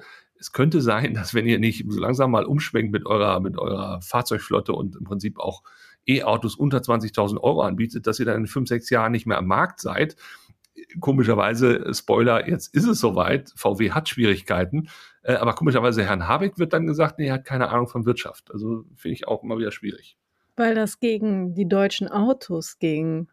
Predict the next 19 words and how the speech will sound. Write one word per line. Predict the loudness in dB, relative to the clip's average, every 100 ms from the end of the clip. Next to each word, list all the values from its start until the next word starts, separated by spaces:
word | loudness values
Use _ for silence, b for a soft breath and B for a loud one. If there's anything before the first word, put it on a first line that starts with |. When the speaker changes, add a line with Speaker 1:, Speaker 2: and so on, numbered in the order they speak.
| -6
Speaker 2:
Also, | -2 0 0 0 -2 B B B -10
das | -6
ist | 0
ja | 0
auch, | 2
<laughs> | 2 0 0 0 0 2
auch | 6
ein | 8
Männlichkeitsthema | 8 6 2 0 -2 -2 2 2 2 -2
eigentlich, | -4 -4 -6 -8 -6
ne? | -4 -4
Also, | -2 -2 -2 -2
Habeck | 0 0 0
wollte | 0 0 0
uns | -2
halt | 0 0
den | -2
Verbrenner | -4 -2 2 2 2 -2
wegnehmen. | -6 -8 -8 -10